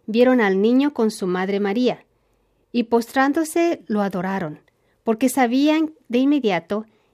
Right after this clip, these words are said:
que éste era el rey. Entonces le presentaron como regalos oro, incienso y mirra, que eran usados en las ofrendas de sacrificios.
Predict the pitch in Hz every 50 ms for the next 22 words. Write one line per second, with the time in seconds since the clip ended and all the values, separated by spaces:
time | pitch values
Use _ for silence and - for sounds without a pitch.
0 | _ _ - 214 196 175 - - - 240 269 262 - - - 339 359 349 _ -
1 | 220 220 220 214 202 190 175 175 180 170 165 156 - _ _ _ _ _ _ _
2 | _ _ _ _ _ _ _ _ _ - 254 262 254 - 285 294 311 302 - 381
3 | 392 392 - - - 214 226 214 - 226 220 247 220 208 196 233 226 233 247 262
4 | 254 - 269 262 277 277 294 294 254 220 196 196 208 226 247 - - _ _ -
5 | 214 196 190 185 208 254 269 - _ _ _ - 214 202 196 - - 220 214 208
6 | 208 214 214 - 285 302 294 _ _ _ _ _ - 240 247 262 294 311 302 -
7 | 156 147 - _ _ _ _ _ _ _ _ _ _ - 254 240 233 247 262 277
8 | 285 302 294 294 277 - 247 220 208 226 226 247 - - 240 202 190 185 185 -
9 | 196 175 - 214 214 214 220 220 220 220 220 208 190 - 180 - - 170 - -
10 | 190 180 - - 139 - - -